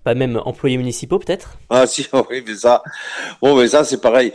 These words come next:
Speaker 2: Les employés municipaux, euh, d-, d'ailleurs, il y a un nouveau spectacle là qui va sortir, mais les employés municipaux, euh, c'est un peu comme, c'est bien sûr une grosse, euh, euh,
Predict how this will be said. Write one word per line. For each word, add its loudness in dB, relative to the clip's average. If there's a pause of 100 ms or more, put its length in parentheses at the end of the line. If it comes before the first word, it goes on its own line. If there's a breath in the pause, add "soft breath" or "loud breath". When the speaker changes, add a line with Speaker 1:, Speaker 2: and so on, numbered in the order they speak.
(200 loud breath)
Speaker 2:
Les 0
employés 2
municipaux, 2
euh, 2
d-, -4
d'ailleurs, 2
il 2
y -2
a -4
un -6
nouveau -6
spectacle -4
là -12
qui -18
va -8
sortir, -2
mais -2 (340 loud breath)
les 0
employés 0
municipaux, 0
euh, -2 (280 loud breath)
c'est -4
un 0
peu 4
comme, -2 (260)
c'est -4
bien -2
sûr -6
une -8
grosse, -6
euh, -10 (840 soft breath)
euh, -14